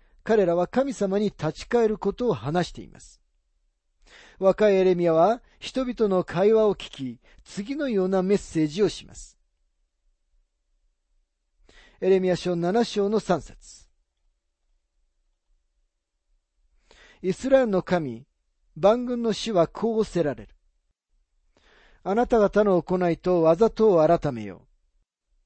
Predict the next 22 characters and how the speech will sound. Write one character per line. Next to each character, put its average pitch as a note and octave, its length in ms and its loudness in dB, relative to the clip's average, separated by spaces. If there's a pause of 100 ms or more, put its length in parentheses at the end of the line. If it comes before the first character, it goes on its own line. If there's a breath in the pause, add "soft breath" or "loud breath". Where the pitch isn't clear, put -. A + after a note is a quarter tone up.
(920 soft breath)
そ B3+ 200 -4
う B3 40 -4
す C4 140 -4
れ B3 100 6
ば F3 140 4
私 E3 400 0
は E3+ 160 4
あ E3 60 0
な G#3 120 2
た A#3 120 2
方 G#3 340 4
を E3 60 2
こ G3 180 -4
の A3+ 100 0
と G#3+ 140 -2
こ A3 140 -2
ろ A3 80 2
に G#3+ 120 0
住 D#3 220 -8
ま E3+ 60 0
せ C3 180 -8
よ F#2+ 280 -14